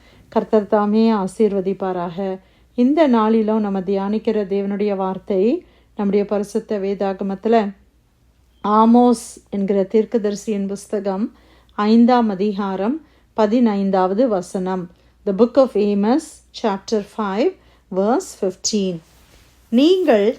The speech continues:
தீமையை வெறுத்து நன்மையை விரும்பி ஒலிமுக வாசலில் நியாயத்தை நிலைப்படுத்துங்கள். ஒருவேளை சேனைகளின் தேவனாகிய கர்த்தர்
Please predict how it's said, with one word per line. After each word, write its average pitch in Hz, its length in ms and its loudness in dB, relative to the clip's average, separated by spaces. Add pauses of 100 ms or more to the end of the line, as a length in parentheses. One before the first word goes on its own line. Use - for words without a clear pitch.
தீமையை 370 680 2
வெறுத்து 202 520 2 (380)
நன்மையை 277 800 2
விரும்பி 233 720 2 (400)
ஒலிமுக 311 680 4
வாசலில் 233 680 0
நியாயத்தை 262 760 -2 (120)
நிலைப்படுத்துங்கள். 208 1000 0 (460)
ஒருவேளை 262 920 4 (120)
சேனைகளின் 302 640 0
தேவனாகிய 269 800 -2
கர்த்தர் 214 500 -4